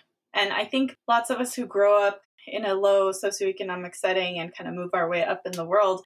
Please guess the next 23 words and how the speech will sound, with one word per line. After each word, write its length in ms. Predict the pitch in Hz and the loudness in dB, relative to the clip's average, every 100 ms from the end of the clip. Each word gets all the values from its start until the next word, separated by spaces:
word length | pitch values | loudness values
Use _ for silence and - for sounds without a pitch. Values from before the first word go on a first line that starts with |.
| - | -14
we 280 | 208 226 196 | -10 -10 -6
do 220 | 240 254 | -4 0
what's 180 | 254 - | -2 -2
called 300 | - 202 190 | -2 -2 -2
code 340 | - 190 185 180 | -4 -2 -2 -4
switching. 640 | - 170 - - - 160 _ | -8 -8 -8 -10 -14 -18 _
So 440 | - 208 190 190 190 - _ | -4 0 2 0 -4 -16 _
when 240 | 208 214 208 | -2 -2 0
I 260 | 190 202 | 0 2
was 220 | 202 190 | 0 -2
with 300 | 180 190 190 _ _ _ - | -2 -2 -2 _ _ _ -6
my 420 | 196 185 185 180 | 0 2 2 0
family 560 | 220 226 226 214 214 208 | -2 -2 0 0 0 0
and 140 | 185 | -2
my 120 | 180 | -4
cousins 520 | 180 214 202 202 190 190 | -2 -4 -2 -6 -4 -2
at 120 | 185 | -2
a 160 | 185 185 | -2 -2
big 180 | 185 | -6
family 300 | - 196 185 | -6 -6 -6
gathering 480 | 180 185 185 185 185 | -2 0 0 -2 -4
or 100 | 180 | -8
something, 520 | - 180 180 175 180 | -10 -12 -8 -8 -8